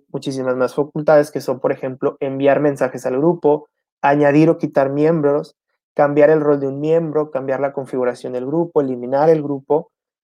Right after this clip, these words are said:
entre muchas otras, ¿no? Entonces, pues, aquí ya yo puedo, eh, decidir quién puede ver las conversaciones, pues, todos los miembros.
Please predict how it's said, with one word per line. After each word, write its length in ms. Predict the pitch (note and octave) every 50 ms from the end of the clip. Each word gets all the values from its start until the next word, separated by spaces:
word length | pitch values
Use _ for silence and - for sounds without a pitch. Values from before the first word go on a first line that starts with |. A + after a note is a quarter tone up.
| _ _ _ _ _ _
entre 260 | E3 D3+ D3+ C#3 C3+
muchas 380 | C3+ C3 B2+ - C#3+ C3+ - B2+
otras, 260 | - - B2+ B2+ C#3
¿no? 180 | D3 F3 G3 - _ _ _ _ _ _ _ _ _ _ _ _ _ _ _ _ _ _ -
Entonces, 440 | - C#3+ C3 - C3+ C3 C#3+ D3 D3
pues, 220 | - D#3+ D3+ D3 D3
aquí 300 | C3 - - D3 C#3 C3+
ya 320 | C#3 C3+ C3+ C3+ C#3 -
yo 240 | - C3+ C#3+ C#3 -
puedo, 480 | _ D#3 C#3+ C#3 C#3+ D3 D3 - - -
eh, 500 | - C3+ C3 B2 B2 A#2+ A#2+ A#2+ A#2+ - -
decidir 640 | F3 D#3 D3 D3 C#3 C3 - D#3 D3 D3+ D3 D3 D3
quién 220 | - E3+ D#3+ D#3
puede 160 | E3+ E3+ E3+
ver 80 | E3 E3+
las 140 | F3 E3+ E3+
conversaciones, 640 | - D3+ C#3+ C3+ C3 C#3+ C3+ - F3+ F#3+ G3 F#3+
pues, 200 | _ - D3+ -
todos 160 | - D3+ D3+
los 160 | D3+ C#3+ B2+ B2+
miembros. 480 | A#2+ - - - - _ - _ _